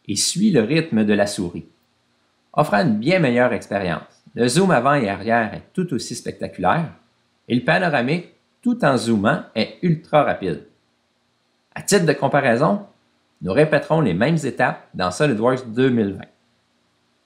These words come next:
Encore une fois, notez la latence, ce qui peut parfois être déroutant,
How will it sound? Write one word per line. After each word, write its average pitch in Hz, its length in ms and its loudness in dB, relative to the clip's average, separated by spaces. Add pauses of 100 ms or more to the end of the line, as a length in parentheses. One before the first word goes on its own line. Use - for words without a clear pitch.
(1700)
Encore 170 320 0
une 120 120 -2
fois, - 360 -6 (840)
notez 151 300 2
la 117 160 2
latence, 101 800 -4 (2000)
ce - 80 -20
qui - 80 -20
peut 180 160 2
parfois 196 400 0
être 127 160 -4
déroutant, 120 580 0